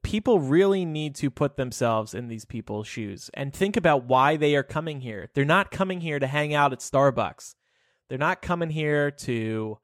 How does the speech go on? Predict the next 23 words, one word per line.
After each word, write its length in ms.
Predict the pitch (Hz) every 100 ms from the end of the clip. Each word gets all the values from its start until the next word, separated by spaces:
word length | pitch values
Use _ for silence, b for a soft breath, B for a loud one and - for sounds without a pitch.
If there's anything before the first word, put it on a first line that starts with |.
| _
live 400 | 131 135 156 147
without 320 | 135 135 143
paying 280 | - 156 143
taxes. 640 | 139 143 151 - 123 110 107
They're, 140 | 131
they're, 240 | 135 160 143
they're 200 | 160 160
coming 300 | 190 226 196
here 160 | 180
because 340 | 160 151 147 127
this 220 | 151 156
is 140 | 170 -
their 300 | 147 139 -
only 460 | 143 147 151 151
solution. 680 | 143 - 135 143 147 - 101
They 120 | 110 123
wanna 260 | 143 143
care 320 | 135 156 160
for 140 | 165 147
their 140 | 123
family. 460 | - 127 175 185 104
They 140 | 107
wanna, 300 | 123 123 120